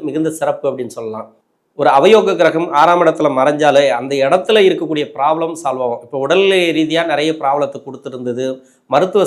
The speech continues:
செலவுகள் இருந்ததுன்னா அது எல்லாமே கம்மியாகும் இந்த நேரங்கள்ல. இப்போ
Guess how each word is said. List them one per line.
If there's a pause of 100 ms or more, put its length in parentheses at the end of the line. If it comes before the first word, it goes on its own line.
செலவுகள் (100)
இருந்ததுன்னா
அது (100)
எல்லாமே (100)
கம்மியாகும்
இந்த
நேரங்கள்ல. (1000)
இப்போ